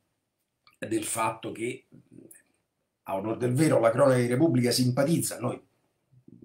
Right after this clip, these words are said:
restiamo allibiti. "Gli studenti dell'Albertelli che hanno preso l'istituto all'alba di mercoledì in solidarietà con la Sapienza, in cento nel fortino dell'Albertelli, da qui non usciamo". Quindi, eh,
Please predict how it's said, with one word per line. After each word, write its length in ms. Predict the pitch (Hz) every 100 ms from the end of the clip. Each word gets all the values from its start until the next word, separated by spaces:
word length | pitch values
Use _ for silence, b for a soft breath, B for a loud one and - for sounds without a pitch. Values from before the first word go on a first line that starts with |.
| 120 123 B B -
restiamo 440 | 151 - 123 117
allibiti. 640 | 117 113 113 131 131 107 - B B B B B
"Gli 200 | 120 131
studenti 600 | 127 - 127 143 135 127
dell'Albertelli 1080 | 123 127 120 123 117 123 113 135 143 127 117
che 140 | 117
hanno 280 | 117 120 117
preso 540 | - 151 175 - 139 131
l'istituto 680 | 123 - 120 120 156 131
all'alba 480 | 113 117 135 123 120
di 140 | 113
mercoledì 720 | 110 117 - 113 113 139 131 123
in 80 |
solidarietà 960 | 123 - 143 135 131 131 127 139 127 - B B -
con 200 | 139 135
la 80 | 123
Sapienza, 840 | 131 120 127 123 95 - - -
in 260 | 160 151 127
cento 500 | - 143 139 127 127
nel 220 | 127 120
fortino 500 | - 123 123 131 127
dell'Albertelli, 1160 | 120 117 113 113 110 120 - 123 110 95 92 92
da 200 | 120 123
qui 280 | 147 147 -
non 200 | 127 147
usciamo". 640 | 131 - - 127 85 87 -
Quindi, 400 | - - 175 208
eh, 180 | 214